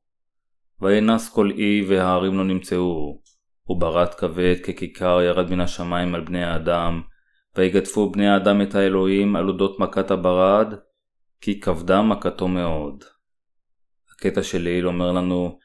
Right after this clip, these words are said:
שכאשר אלוהים ישפוך את הקערה השביעית, רעש אדמה יכה את כדור הארץ.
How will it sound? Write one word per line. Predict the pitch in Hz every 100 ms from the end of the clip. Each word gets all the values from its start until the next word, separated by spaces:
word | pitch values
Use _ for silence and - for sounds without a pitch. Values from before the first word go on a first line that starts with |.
| _ _
שכאשר | - 95 101 98 110 104
אלוהים | 101 101
ישפוך | 101 - 101
את | 104
הקערה | 101 104 98 98 101
השביעית, | 101 - 101 101 107 110 - - _ _ _ _
רעש | 95 98 -
אדמה | 92 92 95 104
יכה | 95 98
את | 95
כדור | - 95 95 92
הארץ. | 92 85 73 71 - - _